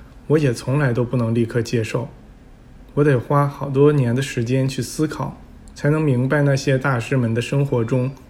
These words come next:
所蕴含的深刻的灵性意义。他们做自己的工作时毫不炫耀，而是带着一种孩子般的极度淳朴。他们知道爱的力量会保护他们，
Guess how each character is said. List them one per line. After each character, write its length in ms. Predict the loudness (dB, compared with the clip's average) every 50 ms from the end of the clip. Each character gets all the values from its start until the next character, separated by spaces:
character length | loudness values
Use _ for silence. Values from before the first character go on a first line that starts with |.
| -20 -20
所 220 | -8 -4 -2 -2
蕴 240 | 0 0 0 0 0
含 240 | -2 -2 -6 -6 -4
的 60 | -4 -4
深 240 | -2 0 2 2
刻 180 | 2 2 0 0
的 100 | 0 0
灵 240 | -2 -4 -6 -6 -4
性 240 | -2 0 0 0 0
意 60 | 0
义。 340 | -2 -2 -2 -4 -6 -8 -10 -12 -18 -20 -20 -20 -20 -20 -20 -20 -20 -20 -20 -20 -20 -20 -20 -20 -20 -20 -20 -20 -20 -20 -20 -20 -20 -20 -20 -20 -20 -20 -20 -20 -20 -20 -20 -20 -20 -20 -20 -20 -20 -20 -6
他 180 | 0 2 4
们 180 | 4 4 2 2
做 160 | 4 4 4
自 220 | 4 2 0 0
己 120 | 2 2 2
的 140 | 2 2 2
工 220 | 2 4 4 4
作 200 | 6 6 4 4
时 280 | 4 0 -2 -2 -2 -2
毫 200 | 0 0 0 2
不 140 | 2 0
炫 300 | 0 2 2 2 2 2
耀， 280 | 2 0 -2 -4 -8 -14 -18 -20 -20 -12 -6 -2
而 80 | -2
是 160 | -2 0 0
带 240 | 0 0 2 2 2
着 140 | 4 4 4
一 160 | 4 4 2
种 200 | 2 0 -2 -2
孩 240 | -4 -4 -4 -2 -2
子 140 | -2 -2 0
般 240 | 2 2 4 4 4
的 200 | 2 2 0 -2
极 260 | -6 -4 -2 -2 0
度 160 | 0 0 0
淳 300 | -2 -2 -4 -4 -4 -4
朴。 260 | -4 -4 -6 -8 -8 -10 -14 -20 -20 -20 -20 -20 -20 -20 -20 -20 -10 -4
他 120 | 0 2
们 120 | 2 2
知 200 | 2 2 2 2
道 280 | 4 2 0 -2 -4 -6 -4
爱 160 | 0 0 2
的 100 | 2 2
力 200 | 0 2 2 2
量 240 | 2 0 0 -2 -2
会 140 | -2 -2 -2
保 200 | -2 -2 -6 -6
护 240 | -6 -2 -2 -2
他 200 | -2 -2 -4 -4
们， 220 | -2 -2 -4 -6